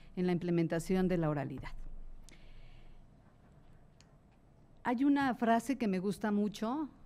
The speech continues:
que, eh, dice que el aprender es importante y el aprender al im-, aprender es aún más, pero saber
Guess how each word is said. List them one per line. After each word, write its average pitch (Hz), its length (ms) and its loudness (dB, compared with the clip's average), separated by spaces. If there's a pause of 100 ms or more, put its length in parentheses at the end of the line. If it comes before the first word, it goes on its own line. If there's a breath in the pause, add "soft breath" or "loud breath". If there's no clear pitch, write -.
(200)
que, 180 440 -2 (180)
eh, 180 280 -2
dice 208 560 0
que 190 100 -2
el 180 80 2
aprender 196 380 2
es 226 140 2
importante 165 720 2 (1700 soft breath)
y 190 100 0
el 190 100 4
aprender 196 420 4
al 233 140 6
im-, 185 160 4 (260)
aprender 185 720 2 (100)
es 196 280 0
aún 165 320 4
más, 170 480 -2 (1500 soft breath)
pero 185 320 4
saber 202 720 2